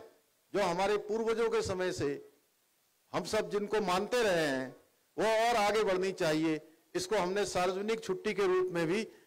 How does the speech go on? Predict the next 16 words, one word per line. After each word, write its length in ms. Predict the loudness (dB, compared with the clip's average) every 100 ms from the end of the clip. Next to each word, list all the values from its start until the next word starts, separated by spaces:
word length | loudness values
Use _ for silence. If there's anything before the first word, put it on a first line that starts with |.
| _ -4
इगास 340 | 0 2 0
पर्व 300 | 0 0 0
को, 180 | 2 0
बूढ़ी 260 | 2 0 2
दिवाली 380 | 2 2 2 0
को 120 | 0
घोषित 340 | 0 0 -4
किया 240 | -2 0 2
है। 180 | 2 0 -4 -20 -20 -20 _ _ _ _ _ -4
और 140 | 0
आज 260 | 2 2 2
आप 140 | 0 0
सबके 340 | -4 -2 -2
बीच 240 | 0 -2
में 120 | 0 2
आकर 440 | 2 2 0